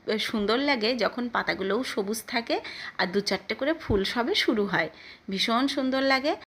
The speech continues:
আর এদিকে রয়েছে বারো ইঞ্চির গ্রো ব্যাগে একটা, আহ,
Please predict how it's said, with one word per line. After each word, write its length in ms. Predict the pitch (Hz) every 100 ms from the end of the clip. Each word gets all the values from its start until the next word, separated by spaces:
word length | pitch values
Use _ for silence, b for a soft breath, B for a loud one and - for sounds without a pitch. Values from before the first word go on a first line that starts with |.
| _ _ _ - - - - - -
আর 120 | 220 220
এদিকে 380 | 220 214 240 285
রয়েছে 580 | 285 294 294 320 247 302
বারো 300 | 226 185 196
ইঞ্চির 360 | 202 208 277
গ্রো 220 | 247 202 190
ব্যাগে 340 | 196 202 277
একটা, 580 | 196 185 - - 254 269
আহ, 560 | 277 - 190 185 185